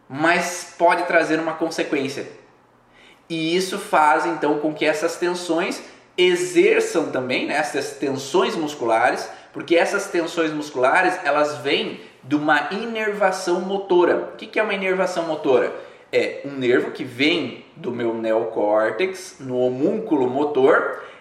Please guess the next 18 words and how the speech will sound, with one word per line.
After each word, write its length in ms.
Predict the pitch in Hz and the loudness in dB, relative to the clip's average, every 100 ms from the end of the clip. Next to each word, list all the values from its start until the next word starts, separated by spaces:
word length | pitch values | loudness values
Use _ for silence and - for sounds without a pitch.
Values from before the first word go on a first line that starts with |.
| - | -14
e 200 | 196 202 185 | -6 2 4
ele 520 | 180 180 190 165 - | 6 4 2 -4 -8
gera 640 | 156 147 175 226 240 226 208 | -6 0 2 2 2 2 0
um 40 | |
estímulo 720 | 180 - - 156 170 233 240 | -2 -4 -2 0 0 -2 -2
para 260 | 190 160 170 | 2 4 2
o 80 | 147 | 0
músculo 420 | 180 - 220 214 | -2 -2 -6 -2
contrair. 640 | 214 214 233 220 - - - - _ _ _ _ - | 0 0 0 0 -2 -6 -18 -20 _ _ _ _ -4
Então 160 | 131 151 - | 0 0 -2
é 160 | 156 175 | 0 0
dessa 500 | 170 175 262 - 208 | 2 0 0 0 0
região 640 | 190 175 151 127 123 - | 2 0 0 0 2 0
do 100 | 147 | -2
homúnculo 380 | 135 123 123 127 | -4 -6 -6 -6
motor 580 | 127 175 - 180 - - - - - | -2 -2 2 4 4 -2 -12 -18 -10
que 140 | - | -2
existe 800 | 202 - 147 127 - - - | 0 0 -2 -2 -4 -6 -8